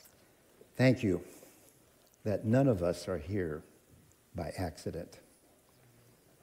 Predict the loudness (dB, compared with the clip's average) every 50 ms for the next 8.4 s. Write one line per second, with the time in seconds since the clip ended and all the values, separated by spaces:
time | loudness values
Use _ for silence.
0 | _ _ _ _ _ _ _ -20 -20 _ _ _ _ -6 -2 0 2 2 2 2
1 | 0 0 -2 -2 -2 -2 -2 -2 0 0 0 0 -2 -4 -4 -2 -2 0 0 0
2 | -2 -2 -4 -4 -4 -2 -2 -2 0 -2 -2 -2 -4 -4 -4 -4 -2 -2 -2 -4
3 | -2 -2 -4 -4 -2 -2 -4 -4 -2 -2 -4 -4 -2 -2 -4 -2 -2 -2 -4 -2
4 | -4 -4 -6 -6 -8 -10 -10 -4 -2 -2 -2 -2 -2 -4 -6 -6 -6 -8 -6 -4
5 | -4 -4 -4 -6 -6 -6 -6 -4 -4 -4 -6 -6 -6 -8 -6 -6 -4 -2 -2 -2
6 | -2 -4 -6 -6 -4 -2 0 0 0 -2 -2 -4 -6 -8 -16 -20 _ _ _ _
7 | _ _ _ _ _ _ _ -10 -6 -4 -4 -4 -4 -4 -4 -6 -6 -4 -6 -6
8 | -4 -4 -2 -2 -2 -4 -4